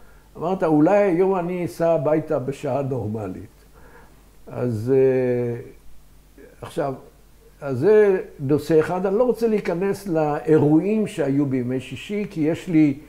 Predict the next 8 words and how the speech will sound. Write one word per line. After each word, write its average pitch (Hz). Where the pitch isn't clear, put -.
הרבה 135
סיפורים. 156
בתור 139
דוגמה, 127
אה, 123
שטייס, 120
אה, 147
יוצא 143